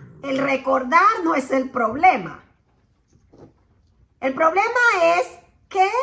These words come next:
sentimientos voy a revivir con ese recuerdo.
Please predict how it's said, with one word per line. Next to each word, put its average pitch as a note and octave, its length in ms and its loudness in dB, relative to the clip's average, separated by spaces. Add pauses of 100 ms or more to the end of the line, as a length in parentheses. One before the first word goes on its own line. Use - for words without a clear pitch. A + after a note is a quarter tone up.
(240)
sentimientos C#4+ 1700 -2 (360)
voy D4 460 -2
a C4+ 140 2
revivir B3+ 1080 -4 (440)
con A3 220 -2
ese F#3+ 300 -6
recuerdo. - 600 -12